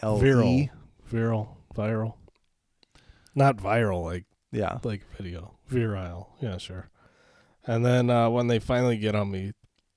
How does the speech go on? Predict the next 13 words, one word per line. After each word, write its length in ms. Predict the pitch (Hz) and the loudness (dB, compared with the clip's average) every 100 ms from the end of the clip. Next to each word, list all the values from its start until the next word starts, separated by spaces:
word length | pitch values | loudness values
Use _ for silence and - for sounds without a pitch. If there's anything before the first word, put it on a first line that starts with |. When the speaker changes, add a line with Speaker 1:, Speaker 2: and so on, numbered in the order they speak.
| _ _ _ _ _ | _ _ _ _ _
Speaker 2:
he 180 | 127 | 0
is 180 | 127 110 | 0 2
now 180 | 113 110 | 0 2
rendered 420 | 107 107 107 95 | 2 2 0 -4
impotent. 680 | - 98 - - - - - | -6 -10 -8 -8 -12 -8 -2
Speaker 1:
<laughs> 180 | - - | 4 8
Yeah. 300 | 180 - 151 - - - - _ - _ - - - - _ - - - - - | 8 8 6 4 -10 -12 -16 _ -20 _ -20 -20 -20 -20 _ -8 -8 -8 -12 -10
Speaker 2:
So, 440 | - 113 92 - _ _ _ _ _ _ _ | -4 -2 -2 -6 _ _ _ _ _ _ _
yeah, 220 | 156 127 | 4 6
so 180 | 104 147 | 4 4
they 140 | 147 | 6
subdue 520 | 143 156 131 143 160 151 147 | 6 4 4 6 8 8 6
him. 260 | 143 139 | 2 -4